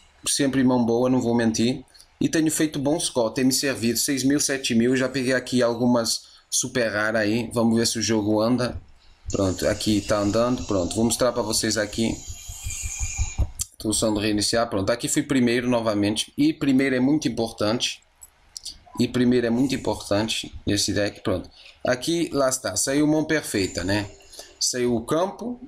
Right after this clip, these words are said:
saiu isto aqui para remover e saiu aqui a estátua. A mim, os últimos três jogos me saiu assim, não vou mentir, saiu mão perfeita mesmo. Mas é assim, eu ainda vou andando modificar, caso não saia assim, você também tem um palhaço, o principal é ter o campo, né? E você também tem reiniciar, né?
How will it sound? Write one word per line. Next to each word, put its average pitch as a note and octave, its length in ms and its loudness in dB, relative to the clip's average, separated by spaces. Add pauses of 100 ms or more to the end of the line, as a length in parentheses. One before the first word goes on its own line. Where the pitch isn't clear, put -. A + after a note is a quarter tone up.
(360)
saiu C3+ 360 2
isto C3+ 200 2
aqui C3+ 180 -2
para B2 180 0
remover D3+ 720 2
e D3+ 100 0
saiu D3 560 2
aqui C3 300 0
a B2+ 40 2
estátua. A2+ 420 -2
A C3 40 4
mim, D#3+ 180 2 (380)
os C3 260 0
últimos D#3 340 2
três C#3 200 0
jogos C#3+ 220 0
me C3+ 100 4
saiu B2+ 300 0
assim, C3 320 0
não C3+ 140 2
vou B2 120 2
mentir, B2 280 0
saiu A#2+ 200 -2
mão B2 200 2
perfeita A#2 500 -2
mesmo. C3 400 0 (580)
Mas C3+ 180 2
é D#3 100 2
assim, A2+ 420 -4 (560)
eu D#3+ 400 2
ainda C3+ 240 2
vou C3 340 0
andando B2+ 320 4
modificar, B2+ 680 2
caso C3 260 -2
não C3 120 2
saia A#2+ 280 2
assim, C3 300 0
você A#2 240 0
também A#2 240 0
tem A#2 160 0
um A#2 80 0
palhaço, B2+ 440 0
o B2+ 40 -12
principal D3+ 500 0
é C#3+ 60 0
ter D3+ 120 0
o A#2 120 0
campo, G2+ 260 -2
né? A2+ 160 0
E C#3 40 2
você C#3+ 280 0
também D3 260 0
tem C#3+ 200 -2
reiniciar, C#3 580 0
né? G2+ 180 -2